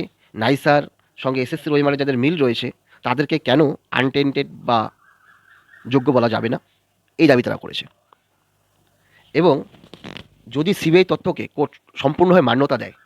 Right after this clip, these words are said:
তাহলে যেখানে যাদের মিল ছিল না, তাদের টেন্টেড দাগিয়ে দেওয়া যায়। তবে কোর্ট কেন যাদের সাথে সিবিআই তথ্যের মিল রয়েছে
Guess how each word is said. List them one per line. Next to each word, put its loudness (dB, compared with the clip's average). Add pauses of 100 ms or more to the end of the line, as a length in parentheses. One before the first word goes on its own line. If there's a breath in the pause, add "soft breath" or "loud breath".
(120)
তাহলে 0
যেখানে -2
যাদের 0
মিল 0 (120)
ছিল 0 (100)
না, -12 (320 soft breath)
তাদের -2 (100)
টেন্টেড -2 (120)
দাগিয়ে 0
দেওয়া 2
যায়। -14 (420 soft breath)
তবে 2 (340 soft breath)
কোর্ট 0 (120)
কেন 4 (460)
যাদের 0
সাথে -4 (100)
সিবিআই 0 (140)
তথ্যের -6
মিল 0 (100)
রয়েছে 2